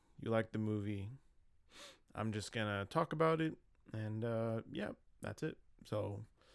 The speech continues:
the movie I wanna talk about is The Batman. So, The Batman with, uh, Robert Pattinson, released, you know, with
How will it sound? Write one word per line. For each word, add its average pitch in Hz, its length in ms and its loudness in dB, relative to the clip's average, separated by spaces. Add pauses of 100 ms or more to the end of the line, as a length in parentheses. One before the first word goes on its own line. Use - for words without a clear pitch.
(200)
the 131 80 -4
movie 151 200 8
I 156 40 12
wanna 147 200 8
talk 135 220 4
about 127 240 8
is 110 440 6
The 110 220 -2
Batman. 101 800 4 (300)
So, 104 560 4 (580)
The 110 60 -2
Batman 156 800 10
with, 113 300 2
uh, 101 380 2 (420)
Robert 123 380 6
Pattinson, 110 800 8 (1000)
released, 110 640 4
you 120 80 2
know, 98 200 4
with 98 480 -2